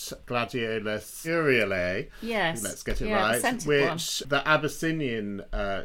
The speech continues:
Speaker 1: Gladiolus that used to be called Acidanthera, which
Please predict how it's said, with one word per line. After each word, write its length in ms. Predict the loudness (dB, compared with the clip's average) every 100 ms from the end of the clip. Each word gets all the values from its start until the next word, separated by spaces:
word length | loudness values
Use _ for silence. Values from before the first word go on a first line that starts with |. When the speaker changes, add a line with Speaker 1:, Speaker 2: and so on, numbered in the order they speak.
| -4
Speaker 1:
Gladiolus 640 | -2 -2 -2 -2 -4 -8
that 140 | -8 -4
used 260 | -4 -4
to 60 | -6
be 100 | -8
called 300 | -4 -4 -4
Acidanthera, 1040 | -6 -8 -6 -4 -4 -8 -12 -8 -6 -8 -12 _ _ _ _ _ _ _ -10 0
which 420 | 0 0 -6